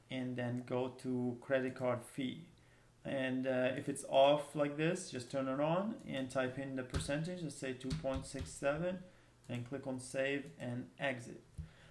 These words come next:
Now let's check it out, see how it works when you have a customer. Let's say we have Mark, and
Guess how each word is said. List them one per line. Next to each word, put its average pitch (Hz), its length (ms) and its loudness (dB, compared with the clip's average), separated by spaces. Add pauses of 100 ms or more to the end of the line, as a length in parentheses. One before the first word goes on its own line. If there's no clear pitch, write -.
(120)
Now 160 280 10
let's 190 200 4
check 208 160 2
it 196 60 8
out, 175 180 8
see 180 140 0
how 170 240 10
it 165 120 2
works 143 460 4
when 147 180 2
you 147 180 4
have 135 200 2
a 147 40 0
customer. 190 520 -2 (160)
Let's 131 140 -2
say 131 580 0
we 127 60 -2
have 123 380 2 (1600)
Mark, 143 560 0 (720)
and 123 800 -4